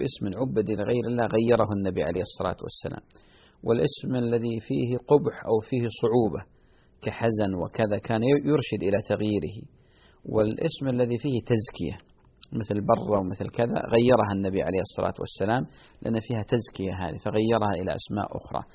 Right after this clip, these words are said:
إذن اختيار الاسم مهم جدا، ولذلك قد يصاب كثير من الأولاد بعقد نفسية يحملونها معهم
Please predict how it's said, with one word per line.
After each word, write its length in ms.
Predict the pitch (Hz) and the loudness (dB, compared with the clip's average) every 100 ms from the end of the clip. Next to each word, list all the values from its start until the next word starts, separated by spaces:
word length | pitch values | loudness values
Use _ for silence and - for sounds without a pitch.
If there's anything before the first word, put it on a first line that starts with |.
| - - - - | -20 -20 -20 -4
إذن 440 | 127 139 156 - 117 | 0 2 2 -2 -10
اختيار 420 | - - 131 175 | -10 -2 0 0
الاسم 400 | 151 - 151 131 131 | -2 -4 -4 -4 -2
مهم 340 | 113 147 135 110 139 | -2 0 0 0 -2
جدا، 280 | 135 131 - - _ _ - | -2 -4 -6 -12 _ _ -8
ولذلك 500 | 104 107 147 185 151 | -2 2 4 2 0
قد 260 | 123 135 117 | 0 0 0
يصاب 360 | 110 - 170 156 | -4 -2 -4 -4
كثير 300 | - 143 180 | -4 -2 -2
من 160 | 127 113 | 0 0
الأولاد 380 | 80 107 110 101 | 0 0 0 0
بعقد 520 | 98 113 - 101 80 - - _ _ _ _ _ | 0 2 2 2 -2 -10 -20 _ _ _ _ _
نفسية 440 | 110 - 143 135 110 | -8 -4 0 4 2
يحملونها 540 | - 110 123 123 101 | 2 -2 0 0 0
معهم 500 | 104 110 101 104 127 | 0 -2 -2 -4 -6